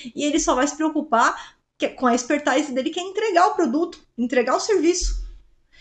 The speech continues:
Então, você vai passar isso pra ele quando você for fechar o negócio. Você não vai se preocupar com nada.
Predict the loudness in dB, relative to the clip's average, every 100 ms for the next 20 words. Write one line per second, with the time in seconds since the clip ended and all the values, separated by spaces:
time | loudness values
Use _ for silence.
0 | -20 _ -4 0 2 4 2 2 2 4
1 | 4 0 0 2 2 0 -4 -4 -6 -2
2 | 0 0 -4 -4 -4 -4 -2 -4 -4 -6
3 | -6 -6 -6 -8 -10 -14 _ _ 0 0
4 | -6 -4 2 2 2